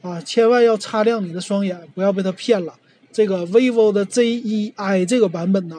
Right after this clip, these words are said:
有非常巨大的降价空间，降三百块没有问题。然后你要买的话呢，不如就买 vivo 的Z一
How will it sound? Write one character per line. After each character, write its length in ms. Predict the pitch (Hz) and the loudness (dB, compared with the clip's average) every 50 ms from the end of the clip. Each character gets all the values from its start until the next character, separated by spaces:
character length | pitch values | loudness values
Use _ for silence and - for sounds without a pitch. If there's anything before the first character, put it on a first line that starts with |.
| 156 147 - _ _ _ _ - _ _ _ _ | -16 -18 -20 _ _ _ _ -20 _ _ _ _
有 200 | - 175 170 165 | -10 -8 -8 -8
非 320 | 165 - - 262 294 311 311 | -8 -2 0 2 4 4 2
常 320 | 240 226 202 180 185 190 196 | 2 0 -2 -2 -2 -4 -6
巨 300 | - - 302 277 226 196 | -2 0 2 2 2 2
大 240 | 202 196 190 185 | 0 -2 -2 -4
的 220 | 170 160 156 151 151 | -8 -10 -12 -12 -10
降 280 | - - 226 202 180 | 0 0 0 2 2
价 200 | 160 196 190 180 | 0 -2 -2 -2
空 220 | 170 - 185 180 165 | -4 -6 -6 -6 -6
间， 200 | 156 160 147 143 | -6 -8 -10 -6
降 160 | - 220 220 | -4 -4 -4
三 180 | 202 - 226 220 | -2 -2 -2 -2
百 100 | 208 175 | -2 -4
块 160 | 160 - 214 | -4 -6 -6
没 140 | 196 180 196 | -4 -2 -4
有 80 | 190 170 | -4 -2
问 180 | 190 220 202 | -2 -4 -4
题。 380 | 190 - - - 143 160 170 170 _ _ _ _ _ _ _ _ _ _ _ | -4 -8 -14 -12 -10 -10 -10 -12 _ _ _ _ _ _ _ _ _ _ _
然 160 | - 190 214 247 | -2 0 2 2
后 80 | 269 | 2
你 80 | 240 202 | 2 2
要 160 | 196 233 277 | 2 2 2
买 240 | 269 247 208 - 190 | 2 0 -2 -4 -6
的 100 | 180 180 | -4 -2
话 200 | 208 226 220 214 | 0 0 0 0
呢， 200 | 196 185 180 180 | -2 -4 -6 -8
不 200 | 175 - 262 254 | -8 -6 -4 -2
如 180 | 208 175 180 | -2 -2 -2
就 120 | 185 202 202 | -2 -2 -2
买 220 | 190 185 175 156 | -4 -4 -6 -8
vivo 320 | 160 170 180 180 180 180 170 | -6 -4 -2 -2 -2 -2 -4
的 100 | 175 170 | -4 -6
Z 180 | - 180 170 | -4 -4 -4
一 140 | 165 151 | -4 -6